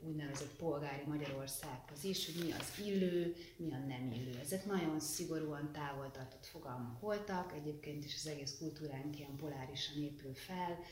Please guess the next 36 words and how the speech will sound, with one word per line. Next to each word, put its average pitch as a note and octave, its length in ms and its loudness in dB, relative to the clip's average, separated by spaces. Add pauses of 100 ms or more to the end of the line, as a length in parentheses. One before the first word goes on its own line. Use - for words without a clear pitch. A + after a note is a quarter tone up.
(200)
a D3+ 40 -2
jó D3+ 280 2
a B2+ 120 -6
rossz, F#3+ 500 2
a B2 40 -8
hasznos C3+ 720 -2
a G3 40 -2
haszontalan, D#3 920 2 (480)
ö, D#3 60 -8 (880)
a - 80 -12
férfi C#3+ 500 -2
a F#2+ 100 -6
nőt, G#3 460 4
lehetne D3 340 -2
mondani, G#3+ 640 4 (500)
ö, D#3 240 -2
tovább D3+ 380 0
ezeket C#3+ 300 -2
a C#3 100 -8
poláris C#3 420 -2
dolgokat, G3 520 4
és F3+ 140 4
egy F#3+ 140 0
olyan A#3+ 180 2
figura E3+ 360 0
volt, G#3+ 380 2
aki, G3 520 0 (180)
aki F#3 720 2
egyáltalán D#3 600 0
nem D3+ 140 4
akart, C#3+ 580 -4
ö, D3 400 -2
beilleszkedni D3 1000 -4
ezekbe D3 460 -2
a C#3+ 180 -4
pólusokba, C#3 960 -4